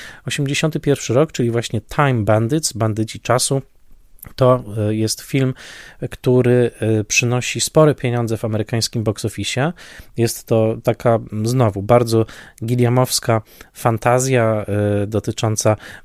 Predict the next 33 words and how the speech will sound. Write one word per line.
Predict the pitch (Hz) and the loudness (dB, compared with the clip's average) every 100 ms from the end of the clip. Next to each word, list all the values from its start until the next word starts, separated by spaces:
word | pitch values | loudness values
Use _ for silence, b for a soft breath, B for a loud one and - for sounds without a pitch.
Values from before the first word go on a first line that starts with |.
| - | -8
e, | 107 104 104 104 101 - | -2 0 0 -2 -6 -10
bardzo | 104 107 123 127 120 | -8 0 2 2 0
niekonwencjonalnych, | 117 - 120 117 107 113 120 117 92 - | 0 0 -2 -2 -2 0 4 4 0 -4
można | 110 104 - | -8 -8 -8
<laughs> | |
powiedzieć, | - 139 117 110 - B B B | -4 -2 -2 -4 -8 B B B
e, | 110 | -6
przekroczeń, | - - - 139 123 - 107 107 - | 0 0 2 2 2 0 -2 -4 -6
mm, | 110 104 | -4 -2
e, | 104 101 101 98 | -2 -2 -2 -4
czasowych | 98 - - 110 107 123 135 - | -4 -4 0 2 2 0 -2 -4
i | 104 | -6
właśnie | 101 101 - 101 | -2 -2 -4 -4
podróży, | 110 104 107 101 101 B B B B | -2 0 0 0 -2 B B B B
e, | - 107 | -4 -2
podróży | - 117 120 120 | 0 2 2 2
w | - | 0
czasie, | 113 104 151 170 B B B | -2 0 0 0 B B B
e, | 120 | -6
która, | - - 214 214 180 | -4 -2 0 2 0
mm, | 120 131 123 117 | -2 -4 -2 0
zaskakująco | 147 220 220 - 131 135 - | 0 2 0 0 0 0 -2
dobrze | 123 117 120 117 | 0 0 0 0
radzi | 107 110 | 0 0
sobie | - 104 110 | -4 -4 -4
w | 107 | -2
amerykańskich | 101 101 110 - - - | -2 -4 -4 -6 -8 -8
kinach. | 117 90 - | -6 -6 -6
A | |
zatem | 101 123 131 120 B B B | -4 0 0 -2 B B B
w | - | 2
momencie, | 123 147 175 147 | 4 4 2 0
kiedy | - 123 123 107 | 0 0 2 0